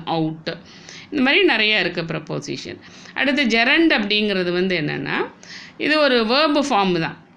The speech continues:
ஆனா இந்த verb ஃபார்ம் வந்து ஐஎன்ஜி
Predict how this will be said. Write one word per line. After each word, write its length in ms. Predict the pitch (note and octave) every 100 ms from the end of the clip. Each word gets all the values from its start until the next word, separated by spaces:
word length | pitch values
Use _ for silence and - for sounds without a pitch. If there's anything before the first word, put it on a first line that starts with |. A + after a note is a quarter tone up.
| - - - - - - -
ஆனா 360 | - G4 F3 F#3+
இந்த 280 | D4+ B3+ A#3+
verb 320 | A#3+ D#4 D4+ C#4+
ஃபார்ம் 220 | B3 G#3
வந்து 280 | F#3 G3 C#5+ D#5+ -
ஐஎன்ஜி 520 | - A#3+ C4+ C4+ A3+